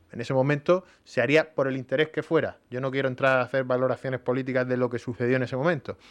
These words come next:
pero la realidad es que el entonces delegado del gobierno, hoy portavoz del Partido Socialista en esta asamblea, fue a hacerse la foto allí. Desde entonces, a mí me gustaría que el señor Conesa explicara cuáles son las medidas que él,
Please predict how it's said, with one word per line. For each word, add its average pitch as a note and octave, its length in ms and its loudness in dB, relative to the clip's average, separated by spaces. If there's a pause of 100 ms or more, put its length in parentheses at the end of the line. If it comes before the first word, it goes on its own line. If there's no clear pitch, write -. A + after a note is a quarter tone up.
(180)
pero D#3 160 4
la D#3 140 6
realidad E3+ 500 2 (480)
es D#3+ 160 -2
que - 340 -14 (840)
el A#2+ 300 -2 (140)
entonces D#3+ 840 0
delegado C3+ 420 0
del B2+ 60 -2
gobierno, C3+ 600 -2
hoy C#3+ 220 0
portavoz C3 520 -2
del A#2+ 300 -6 (360)
Partido B2+ 460 -2
Socialista B2 720 -4
en B2 80 -10
esta C3 200 -2
asamblea, D3 580 0 (320)
fue D#3 340 2
a C3 140 2
hacerse C3+ 340 -2
la C3 100 2
foto B2 240 -4
allí. F#2+ 240 -6 (240)
Desde B2 280 0
entonces, D#3+ 480 -2
a - 20 -4
mí C3+ 80 -2
me C#3+ 120 2
gustaría D3 360 0
que C3+ 80 0
el A2 60 -4
señor B2 200 -6
Conesa C#3 520 -6
explicara F3 640 4 (500)
cuáles F#3 460 4
son B2+ 440 0
las C#3+ 140 2
medidas D3 440 0
que D3 300 4
él, C3+ 220 0